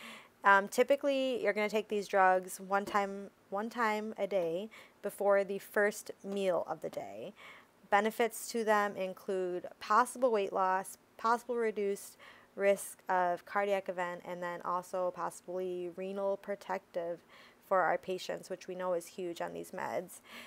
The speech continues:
It is contraindicated in patients with prior D K A and then also a G F R less than forty-five and these specific medications, and then less than thirty for the canagliflozin.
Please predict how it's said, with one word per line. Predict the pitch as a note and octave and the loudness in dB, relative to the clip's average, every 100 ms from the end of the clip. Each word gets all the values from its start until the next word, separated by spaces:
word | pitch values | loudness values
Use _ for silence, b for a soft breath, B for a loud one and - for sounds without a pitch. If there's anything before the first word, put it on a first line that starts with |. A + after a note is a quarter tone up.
| B B - | B B 2
It | G#3+ | 8
is | A#3 C4+ - | 10 10 8
contraindicated | - A#3 A3+ A#3 G#3 G#3 A3 G3+ A3 A3+ A#3 - | 0 0 0 -2 -2 -2 0 2 2 2 0 2
in | G3 F#3+ F#3+ F#3 F#3 - - | 2 4 2 -2 -10 -14 -10
patients | - G3+ G#3+ G3+ F#3+ | -6 -4 -4 -4 -4
with | F3+ - | -6 -10
prior | - G#3 G3+ G#3 G#3 G#3+ A3 B B _ F3+ | -2 4 4 4 4 2 -2 B B _ -8
D | G#3 | -6
K | A3 A3+ A3 G3+ G3 A3 | -2 0 2 4 4 2
A | - | 2
and | G3 | -2
then | G3 | -2
also | F#3 F#3 F#3 G#3 G3 G3 - | 4 4 4 2 2 2 0
a | F#3+ F#3+ F3+ E3 E3+ | 0 0 0 -2 -2
G | G#3 | 2
F | A3 G#3+ | 2 2
R | G3+ F#3+ G3 | 2 4 4
less | F#3 F#3 | 0 -2
than | F#3+ F#3 | -6 -6
forty-five | - F#3+ G3 F#3+ F#3 F#3+ G3 B B B B _ | -2 -2 0 0 2 2 0 B B B B _
and | F#3 F3 F3 E3+ E3+ - E3 D#3+ | 0 2 0 -4 -12 -18 -12 -4
these | F#3+ G3 | -2 -4
specific | - A3 B3 A#3+ A#3+ | -4 -4 -2 -4 -4
medications, | A#3+ A#3+ A#3+ A#3+ B3 B3 C4 D4 - B B B _ | -4 0 0 0 -4 -6 -8 -12 -18 B B B _
and | G3 G3 | 0 4
then | F#3+ F#3 F#3 - | 4 4 2 -4
less | F3 F#3 F3+ | -2 -2 0
than | F#3+ F#3 | -4 -2
thirty | - F#3 F#3 F#3+ F#3+ | 0 0 0 -2 -6
for | F#3 F#3 | -2 0
the | F3+ | 0
canagliflozin. | F3+ F#3+ F3+ E3+ F3 F3 D#3+ E3+ E3+ D#3 D3+ | -2 -6 -6 -4 0 0 0 0 0 -4 -10